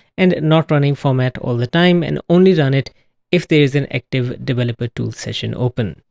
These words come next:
Now, using this, we can actually do something pretty cool as well. We can actually pass in an initial value of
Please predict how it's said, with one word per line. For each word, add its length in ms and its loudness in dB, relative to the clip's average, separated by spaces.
Now, 80 2
using 380 4
this, 220 0
we 100 2
can 140 2
actually 260 2
do 160 4
something 340 -2
pretty 300 -6
cool 180 2
as 180 -2
well. 320 4
We 80 0
can 200 2
actually 340 0
pass 320 0
in 120 2
an 80 2
initial 360 0
value 460 2
of 220 -2